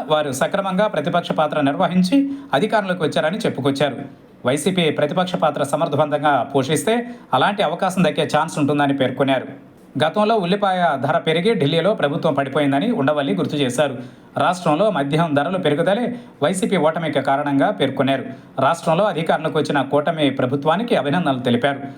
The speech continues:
చంద్రబాబు, పవన్ కళ్యాణ్లకు శుభాకాంక్షలు తెలియజేశారు. ఢిల్లీలో చక్రం తిప్పే అవకాశం చంద్రబాబుకు వచ్చిందన్నారు. ఆంధ్రప్రదేశ్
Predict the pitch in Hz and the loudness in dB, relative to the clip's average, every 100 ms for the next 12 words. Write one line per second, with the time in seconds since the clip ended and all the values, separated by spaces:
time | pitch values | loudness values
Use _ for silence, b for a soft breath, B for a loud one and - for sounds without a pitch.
0 | B B - - 120 127 147 147 214 185 | B B -16 -4 -2 0 0 0 0 0
1 | 143 165 147 151 151 147 147 214 220 - | -2 0 0 0 0 0 0 0 0 -2
2 | 147 185 175 151 147 139 139 143 131 123 | 0 0 0 -2 0 0 0 0 0 0
3 | 156 143 - B B - 120 160 170 196 | 0 -2 -6 B B -4 0 2 2 2
4 | 180 - 165 156 147 151 131 170 170 208 | -2 -2 -2 -2 0 0 2 0 0 0
5 | 147 143 151 139 139 127 156 135 127 139 | 0 0 0 0 0 0 2 2 2 0
6 | 139 - B B - 156 190 185 156 147 | -2 -12 B B -4 0 0 0 0 0